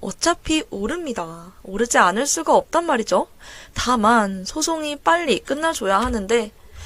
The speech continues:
만약 길게 가면 내년 하반기까지 이어질지도 모르는 이 리플에 언제까지 우리는 목매고 있어야 할까요?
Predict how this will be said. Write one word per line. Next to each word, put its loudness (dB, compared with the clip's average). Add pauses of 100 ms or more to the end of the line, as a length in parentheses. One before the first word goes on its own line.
(280)
만약 2
길게 2
가면 0
내년 -2
하반기까지 2
이어질지도 0
모르는 -2
이 -4
리플에 -2
언제까지 -2
우리는 -2
목매고 -6
있어야 0
할까요? -6